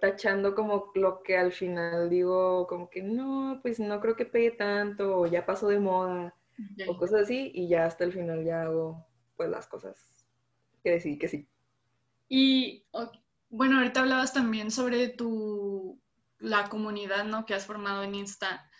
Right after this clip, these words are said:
Speaker 2: ¿Qué habilidades crees que tengas tú o que deban de tener las personas que hacen contenido para promocionar su marca?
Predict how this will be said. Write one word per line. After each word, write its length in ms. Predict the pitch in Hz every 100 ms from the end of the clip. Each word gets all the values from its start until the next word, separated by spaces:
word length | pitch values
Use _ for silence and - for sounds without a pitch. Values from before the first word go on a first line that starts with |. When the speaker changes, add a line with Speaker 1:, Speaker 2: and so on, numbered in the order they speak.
| - _ -
Speaker 2:
¿Qué 80 |
habilidades 680 | 247 285 311 277 233 254 -
crees 260 | 277 262 254
que 140 | 269
tengas 600 | 254 - 254 254 262 - -
tú 300 | 269 320 - _
o 160 | - 214
que 140 | 226
deban 280 | 220 208 226
de 80 | 254
tener 300 | 254 220 202
las 180 | 233 -
personas 840 | 277 226 - 240 262 311 - - _ _
que 380 | 220 220 202 190
hacen 280 | 202 233
contenido 800 | 226 240 233 208 196 196 196 - _ _
para 460 | 202 202 190 180 175
promocionar 580 | 214 208 208 208 196 190
su 140 | 226
marca? 520 | 214 202 196 185 -